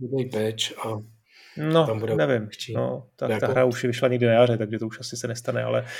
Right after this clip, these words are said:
Speaker 1: To
Speaker 2: eh,
Speaker 1: jsme
Speaker 2: jo, tak, eh,
Speaker 1: Tak tomu jde ještě půl roku, no. Tak mu to trvá trochu díl, když je to solo developer.
Speaker 2: Je to tak, no. Takže tak, no, tohle,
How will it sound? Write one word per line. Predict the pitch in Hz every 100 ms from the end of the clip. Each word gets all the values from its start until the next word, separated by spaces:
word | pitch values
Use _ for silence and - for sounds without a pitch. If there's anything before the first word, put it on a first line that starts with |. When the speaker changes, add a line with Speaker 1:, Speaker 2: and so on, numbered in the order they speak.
| - -
Speaker 1:
To | 120
Speaker 2:
eh, | 117 117
Speaker 1:
jsme | 117 117 120
Speaker 2:
jo, | 135 175 208 202
tak, | 190 -
eh, | 160 151 143 - _ _ _ - - - - - _ _ _ -
Speaker 1:
Tak | 127 113
tomu | 110
jde | 107
ještě | 101 -
půl | 107 104
roku, | 98 - 107
no. | 104 -
Tak | - -
mu | 117
to | 107
trvá | 110 107
trochu | 107 117 117
díl, | 107
když | 117
je | -
to | -
solo | - 120
developer. | 123 123 123 - - - _ _ _ _ - - - - - - _ 127
Speaker 2:
Je | 127
to | 143
tak, | 156 175 -
no. | 117 113 127 _ - - - - - - - _ -
Takže | 143 185
tak, | 202 208 214
no, | 135 143
tohle, | 160 160 190 180